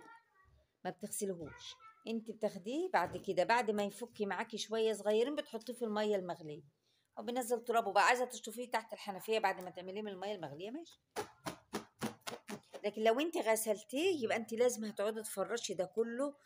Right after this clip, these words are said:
وتفرديه وتنشفيه، لان لو تناه مبلول وعمل تلج عليه هيدوبهولك. شد كده يا ماما. وطبعًا الاسترتش رول، ثانيه واحده بقى كده،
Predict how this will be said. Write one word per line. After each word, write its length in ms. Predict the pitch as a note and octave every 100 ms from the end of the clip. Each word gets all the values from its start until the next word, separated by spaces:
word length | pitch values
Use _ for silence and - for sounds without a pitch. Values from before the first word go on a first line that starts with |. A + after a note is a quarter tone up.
| _ _
وتفرديه 760 | F3+ F#3 G3 - F#3+ F#3+ C4+ C#4+
وتنشفيه، 760 | A3 G#3+ G3+ - F#3+ G3 E3+ - _ -
لان 320 | F3 A3 A3
لو 120 | G#3
تناه 380 | G3+ G#3 G3+ A#3+
مبلول 680 | G#3+ F#3+ E3+ G#3 F#3+ D#3+ C#3+
وعمل 420 | E3 F3+ A3 G#3+ -
تلج 240 | A#3+ A3
عليه 200 | G#3+ C#4
هيدوبهولك. 680 | D4 F#3 E3+ E3 D#3 C#3 - _ _ _ _ _
شد 260 | - E3+
كده 200 | F#3+ F3
يا 40 | E3
ماما. 160 | D3+ D3 _ _ _ _ _ _ _ _ _ _ _ _ _ _ - G#1 - - - _ - _ _ _ _ _ _ _ _ _ - - G1+ - - C2 - - - - - - -
وطبعًا 460 | G3+ C#4 C4+ B3+ D4 C4
الاسترتش 600 | A3+ A3 - A#3 A#3+ -
رول، 260 | A3+ C#4+ B3+
ثانيه 300 | - F3+ F3
واحده 220 | - -
بقى 100 | D3 A3
كده، 180 | C4